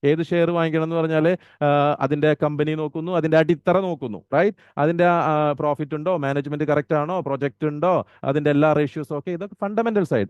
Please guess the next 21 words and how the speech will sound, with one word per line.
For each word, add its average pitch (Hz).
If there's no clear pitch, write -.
ആ 139
ഫണ്ടമെന്റൽ 185
അനാലിസിസ് 185
ചെയ്താൽ 190
ഏത് 180
ഷെയർ 185
വാങ്ങിക്കണം 175
എന്ന് 175
പറയുന്ന 165
ആൻസർ 147
കിട്ടും. 139
അത് 170
എപ്പോ 233
വാങ്ങിക്കണം, 220
എപ്പോ 214
വിൽക്കണം 202
എന്ന് 196
പറയുന്ന 196
ആൻസർ 180
കിട്ടുന്നതിന് 170
വേണ്ടിയിട്ടാണ് 165